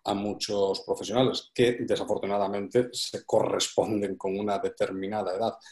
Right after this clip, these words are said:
¿Diríais entonces que el foco de muchas de estas,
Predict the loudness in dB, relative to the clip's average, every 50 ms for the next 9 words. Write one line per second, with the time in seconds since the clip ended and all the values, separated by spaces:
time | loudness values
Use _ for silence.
0 | _ _ _ -10 -6 -2 4 6 6 6 6 4 0 -4 -4 -4 -4 -4 -2 -4
1 | -4 -4 -4 -2 -4 -2 -2 -2 4 4 4 6 4 -2 -2 -2 -6 -6 -6 -4
2 | -4 -4 -2 -2 -4 -6 -4 -4 -2 -2 -2 -2 -6